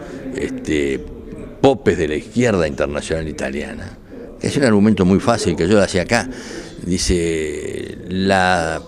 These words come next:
persona tiene derecho a, a disponer de su propia vida. Puede hacer lo que quiera, en el sentido se puede suicidar, puede cortarse un dedo, nadie le va a decir que no. <laughs>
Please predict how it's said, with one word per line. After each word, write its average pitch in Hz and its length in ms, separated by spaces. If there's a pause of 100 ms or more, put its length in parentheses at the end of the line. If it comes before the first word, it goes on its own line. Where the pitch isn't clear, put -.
(180)
persona 113 440
tiene - 180
derecho 117 220
a, 85 280
a 78 60
disponer 98 440
de 117 100
su 82 260
propia 87 420
vida. 69 320 (1400)
Puede 104 140
hacer 120 180
lo 117 140
que 80 160
quiera, 78 520
en 82 80
el 82 100
sentido 82 360
se 82 140
puede 73 300
suicidar, 104 720
puede 87 200
cortarse 78 460
un 85 120
dedo, 113 380 (380)
nadie 98 260
le 85 80
va 80 80
a 78 40
decir 76 340
que 90 140
no. 101 220 (280)
<laughs> - 180